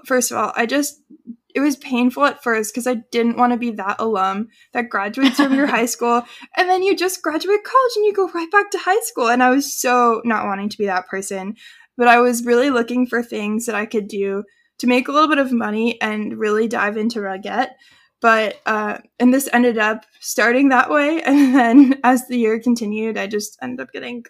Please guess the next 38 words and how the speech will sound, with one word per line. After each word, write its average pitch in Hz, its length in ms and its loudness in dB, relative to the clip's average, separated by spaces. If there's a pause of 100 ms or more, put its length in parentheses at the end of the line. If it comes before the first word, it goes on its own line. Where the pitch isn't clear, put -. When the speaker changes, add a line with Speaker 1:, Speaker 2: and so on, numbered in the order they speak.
Speaker 1:
a 226 60 -2
lot 208 260 -2
more 226 140 -4
responsibility, 220 840 -4
which 220 200 2
was 202 240 -4 (380)
very 247 240 4
exciting, 247 640 2
but 240 140 4
also 214 300 0
kind 208 200 -10
of 196 120 -10 (460)
pulled 254 240 4
me 247 100 4
a 240 80 2
little 226 240 0
more 220 300 -2
away 208 260 -2
from 226 240 -4
Roguette 202 460 -2
and 190 100 -6
a 190 60 -6
little 202 200 -4
deeper 208 300 -8
into 214 160 -8
the 214 100 -4
school. 220 480 -6 (380)
Um, 196 560 -2
and 196 340 -8 (140)
this 226 260 0
summer, 214 340 0
I 190 120 -4
think 202 300 -10
that 208 180 -6
there's 196 300 -8
gonna 196 200 -12
be 208 200 -8
a, 190 120 -10